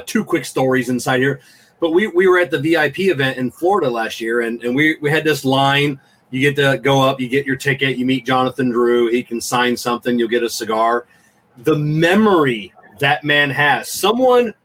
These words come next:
would walk by, and he would just catch, John would catch him out of the corner of his eye, and he'd be like, "Oh, hey, Frank, la-, I met you last year.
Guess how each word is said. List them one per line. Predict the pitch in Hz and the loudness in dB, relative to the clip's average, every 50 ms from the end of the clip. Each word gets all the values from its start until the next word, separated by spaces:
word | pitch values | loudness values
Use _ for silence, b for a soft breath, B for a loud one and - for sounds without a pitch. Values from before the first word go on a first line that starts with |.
| _ _ _ - | _ _ _ -8
would | 143 156 160 160 143 | -2 -2 -2 -2 0
walk | 147 170 180 190 190 - 139 | 0 2 2 2 0 -2 -4
by, | 135 156 160 151 120 98 98 - - - | -2 0 0 0 0 -2 -4 -8 -10 -8
and | 127 131 | -6 -2
he | 135 156 | 0 2
would | 160 147 | 2 2
just | 147 151 139 - | 0 -2 -4 -4
catch, | - - 160 160 - - 123 | -4 -4 -4 -4 -4 -6 -6
John | 107 156 160 165 165 | -2 0 0 2 2
would | 156 139 131 - | 0 -2 -4 -4
catch | - 165 165 - | -4 -4 -4 -4
him | 160 156 | -4 -2
out | 151 151 | -2 -2
of | 143 | -2
the | 135 | -4
corner | - - 156 156 151 147 | -4 -4 -2 -2 0 0
of | 139 139 | 0 -2
his | 139 135 | -2 0
eye, | 147 156 156 156 | 0 2 2 2
and | 147 | 2
he'd | 139 131 | 2 0
be | 139 | 0
like, | 131 127 - b b b b b b | -2 -2 -4 b b b b b b
"Oh, | - 233 240 214 | 0 0 2 2
hey, | 202 254 254 240 214 175 - - _ _ _ _ _ _ _ _ | 2 2 2 2 0 -2 -6 -10 _ _ _ _ _ _ _ _
Frank, | - 262 262 - - - - - - _ _ _ - _ _ _ - | -2 -2 -2 -2 -4 -8 -14 -20 -20 _ _ _ -20 _ _ _ -12
la-, | - 180 208 226 - - | -6 -2 0 0 0 0
I | 196 196 | 0 0
met | 208 233 220 - | 0 0 -2 -2
you | 226 214 | -4 -2
last | 208 214 214 214 208 - - 233 | 0 2 2 2 0 -2 -6 -6
year. | 269 285 226 190 180 180 180 | -2 0 0 0 0 -2 -4